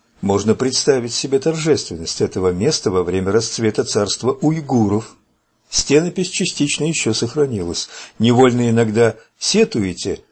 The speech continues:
на европейских исследователей, увезших в музеи целые части архитектурных ансамблей. Думается, что не будет нареканий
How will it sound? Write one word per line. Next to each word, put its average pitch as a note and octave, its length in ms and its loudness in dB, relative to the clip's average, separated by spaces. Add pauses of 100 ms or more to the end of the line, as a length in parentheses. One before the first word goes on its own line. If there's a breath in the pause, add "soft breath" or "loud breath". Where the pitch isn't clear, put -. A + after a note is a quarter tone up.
(140)
на A#2+ 160 2
европейских A2 760 0
исследователей, F#2 840 -2 (320 loud breath)
увезших B2 640 2
в - 20 0
музеи A#2 460 2
целые B2+ 420 2
части B2+ 380 0
архитектурных G#2 800 -2
ансамблей. E2+ 640 -4 (420 loud breath)
Думается, G2 560 0
что B2 180 0
не B2 140 2
будет F3+ 320 0
нареканий F#2+ 640 -2